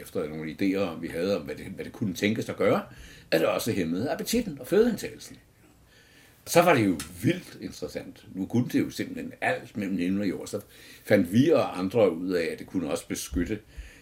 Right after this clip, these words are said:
insulincellerne, dem der laver insulin, så de havde det bedre, og de kunne overleve bedre, og mindske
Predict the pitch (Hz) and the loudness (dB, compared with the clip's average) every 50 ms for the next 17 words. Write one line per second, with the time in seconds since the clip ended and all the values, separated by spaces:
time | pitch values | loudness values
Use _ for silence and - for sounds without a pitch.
0 | - - 104 - - 98 87 98 117 - - - 123 107 101 98 95 95 92 - | -6 -4 -4 -4 -2 -2 -2 -2 -2 -2 4 6 6 8 8 8 6 4 2 0
1 | 90 87 87 101 90 92 87 85 85 85 80 - - 82 82 87 - - - 92 | 0 0 0 0 2 2 2 2 2 0 -2 -4 -6 -6 -6 -6 -8 -6 -8 -8
2 | 80 - - 78 78 85 - - - - 78 73 76 90 95 95 98 101 - - | -8 -8 -6 -4 -2 -2 -2 -4 -6 -8 -6 -4 0 0 2 2 2 0 0 -2
3 | - - - 82 - - 82 80 - - 90 104 117 113 110 104 92 90 - - | -6 -14 -16 -16 -12 -10 -8 -6 -4 0 2 4 4 4 4 4 2 2 0 -2
4 | 85 78 82 90 92 87 85 - 85 85 - - - - - - - - 92 92 | -2 -2 -2 -2 -2 -2 -4 -6 -10 -12 -12 -14 -16 -20 -20 -20 -8 0 2 4
5 | 92 95 - - 135 123 - | 4 4 2 2 4 4 4